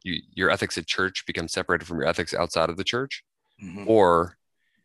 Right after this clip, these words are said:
Speaker 1: you just don't do anything. You know what I mean? You just kind of like, "Well, I'm just not supposed to do anything." But it, it's like, there's a very clear call for justice, like, to maintain justice and mercy in the Bible. And it's like, you can't have justice without coercion.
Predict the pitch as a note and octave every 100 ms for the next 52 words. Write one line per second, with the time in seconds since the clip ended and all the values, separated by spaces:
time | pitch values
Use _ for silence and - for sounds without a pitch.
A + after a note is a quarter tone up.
0 | _ _ _ F#2+ G2 F2+ E2+ - F2 D#2+
1 | E2+ E2+ D2 - - - _ _ _ F2+
2 | E2+ F2 F2 E2+ E2 - F2 D#2+ D#2 F2+
3 | F#2 F2 E2 F2 E2 - - F2 E2 D#2
4 | - G2 - - G#2 - A2+ G2 F#2+ G#2+
5 | G#2 F2+ - F2+ - F2 E2 D#2+ E2+ E2+
6 | - D2 - D#2 - F2+ F2 E2+ F2+ F2
7 | E2 E2 - - D2+ D#2+ F2 - D2 D2
8 | D#2+ D2+ C#2 - _ - - - - F2
9 | F2+ F2 F#2+ - B2+ C3 G#2+ G2 G2 F2
10 | E2 E2 D#2+ - D#2+ E2 D2 C2+